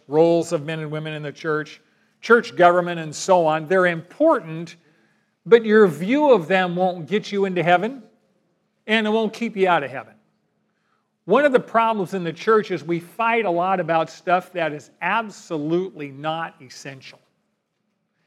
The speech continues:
If you're going to battle about something, make sure it's an essential doctrine that will get you into heaven or keep you out of heaven.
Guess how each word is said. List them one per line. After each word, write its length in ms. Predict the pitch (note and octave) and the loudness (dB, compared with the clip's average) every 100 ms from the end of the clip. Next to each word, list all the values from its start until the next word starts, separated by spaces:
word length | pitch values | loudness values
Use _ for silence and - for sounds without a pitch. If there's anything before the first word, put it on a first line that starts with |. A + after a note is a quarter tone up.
| _ | _
If 280 | - F3+ F3+ | 2 2 2
you're 140 | F3 D3 | -6 0
going 460 | C3+ B3+ D4 C#4 | 4 6 6 0
to 300 | - F#3+ D#3 - _ _ _ _ _ | 0 0 0 -6 _ _ _ _ _
battle 680 | C3+ A#2+ F#3+ G#3 A#3+ A#3 F#3 | -20 -2 2 6 6 6 4
about 280 | D#3+ D#3 D3+ | 4 4 2
something, 520 | F3+ D#3 F3 D#3 D#3+ | -4 -6 -8 -8 -2
make 300 | G3+ C#4 G#3 | 2 2 -2
sure 360 | - - G#3 G#3+ | -8 0 2 2
it's 160 | G#3 | 0
an 120 | G3 | -4
essential 600 | F3 D#3+ A3+ B3 G3+ A#3 | -4 -6 -4 -6 -4 -4
doctrine 540 | F3+ F3+ F3+ F#3 F#3+ E3 | 2 4 4 2 -2 -2
that 200 | E3+ E3 | 0 2
will 140 | D3+ | 0
get 400 | C3+ B2+ A#3 D#4 | -4 2 2 2
you 180 | C#4 C4+ | 0 0
into 200 | B3+ A3 | 0 0
heaven 360 | D#3+ F3 F#3 F3+ _ _ | 4 2 2 -8 _ _
or 180 | F3+ E3 | 0 0
keep 360 | - - A#3 F#3 | 0 -4 -4 0
you 140 | F#3 | 4
out 200 | F3 E3 | 6 6
of 80 | C#3 | 2
heaven. 240 | C3+ A#2 | -6 -8